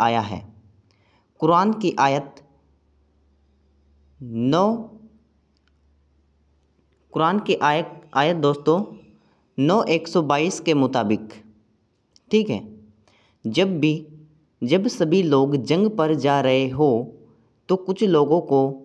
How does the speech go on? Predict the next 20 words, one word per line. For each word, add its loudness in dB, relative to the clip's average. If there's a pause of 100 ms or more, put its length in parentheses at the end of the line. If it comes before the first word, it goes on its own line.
(200)
रुक -2 (140)
कर 2 (240)
धार्मिक 0
अध्ययन -2 (160)
करना 2
चाहिए, -2 (540)
जिससे 2
वो 2
वापस 0 (240)
लौटकर 0
लोगों 4
को 0
रास्ता -2 (520)
दिखा 0
सके। -6 (540)
ये 0
दोस्तों 0 (640)
कुरान 2
में 0
लिखा 0